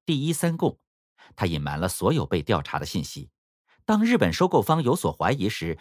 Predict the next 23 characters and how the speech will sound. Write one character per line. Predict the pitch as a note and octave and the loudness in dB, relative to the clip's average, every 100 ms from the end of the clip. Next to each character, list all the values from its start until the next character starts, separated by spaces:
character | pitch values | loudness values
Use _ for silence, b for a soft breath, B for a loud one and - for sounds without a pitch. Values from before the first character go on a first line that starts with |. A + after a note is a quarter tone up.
| b | b
就 | - | -4
说 | D#2+ D#2+ | -2 -2
是 | - | -4
竞 | D#2 D3 | -2 0
争 | G#2+ C#3+ | 2 0
对 | D3+ G#2 | 2 -2
手 | - C2+ | -4 -10
的 | C#2 | -8
造 | - B2 C#2+ | 0 0 0
谣 | C#2 | -6
诬 | D#2+ C3 | -4 -2
陷。 | D3+ E3+ - _ _ _ _ _ - | -2 -4 -6 _ _ _ _ _ -2
最 | G#2+ | 0
终， | E2+ G2 G2+ B - | 2 2 0 B 2
马 | A2 | 6
尔 | A2 | 6
文 | F#2 A2 | 6 2
德 | F#2+ F2+ | 2 2
和 | G2+ F#2 | 2 0
他 | G2+ | -2
的 | E2+ | -2
家 | A#2 A2 | 0 -2
族 | - D#2 F2 | -2 -6 -8